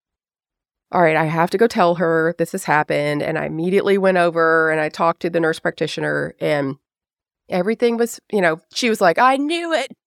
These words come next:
And it, she, she was like, "I knew something had to happen." So we, we aired it all out. The educator got involved. The patient was fine. They had D ten running for a long time. But that answered the question, what happened? And what she said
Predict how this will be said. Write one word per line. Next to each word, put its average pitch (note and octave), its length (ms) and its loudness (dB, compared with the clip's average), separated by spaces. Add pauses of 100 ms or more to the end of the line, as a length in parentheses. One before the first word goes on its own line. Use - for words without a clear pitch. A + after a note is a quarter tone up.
(200)
And A#3 200 4
it, C4 120 2
she, C4 320 0
she - 160 0
was C#4+ 120 2
like, C4 140 2
"I D4+ 80 0 (100)
knew A#4 120 0
something D#4+ 360 2
had C4 160 0
to A#3 40 -2
happen." A3 280 0
So F#3+ 200 -2 (300)
we, G3 300 -8
we D#3+ 140 -4
aired G#3 220 2
it G#3+ 80 -2
all G3+ 160 4
out. F3 300 4
The E3+ 100 -2
educator F#3 460 -2
got F3+ 200 0
involved. E3+ 560 -4 (920)
The - 80 -14
patient G3 300 -4
was F#3 140 -2
fine. F#3 540 0
They E3 120 0
had E3+ 200 -4
D F3+ 120 -8
ten F#3+ 300 0
running F3 280 0
for F3+ 140 -2
a E3+ 80 0
long E3+ 240 0
time. D#3+ 500 -4 (680)
But G#3 160 -2
that A3+ 240 6
answered A3+ 440 2
the - 60 -6
question, C4 560 2
what F3+ 100 0
happened? F3+ 600 2
And G3 320 2 (220)
what G3 300 0
she D4 280 -6
said E3+ 580 2